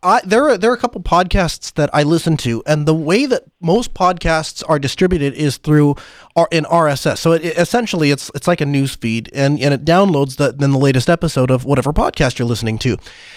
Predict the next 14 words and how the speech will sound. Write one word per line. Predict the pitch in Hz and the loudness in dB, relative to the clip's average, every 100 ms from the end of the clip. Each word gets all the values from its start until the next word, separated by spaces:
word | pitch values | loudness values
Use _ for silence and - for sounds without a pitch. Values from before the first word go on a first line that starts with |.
| - _ | -20 _
And, | 202 196 175 | 0 2 2
um, | 180 143 - - | 0 -2 -8 -4
as | 202 294 247 | 0 0 0
that | 220 - | -2 0
R | 170 208 | 2 2
S | 202 - | 2 0
S | 180 - | -2 -4
feed | - 190 143 | -2 -2 -2
grows | - 214 262 240 143 165 | -4 2 4 4 0 -2
and | 156 | -2
the | 147 | 0
back | 170 196 - | 0 -2 -2
catalog | 175 165 151 151 | -2 0 2 2
grows, | 160 240 131 151 | 2 2 2 -2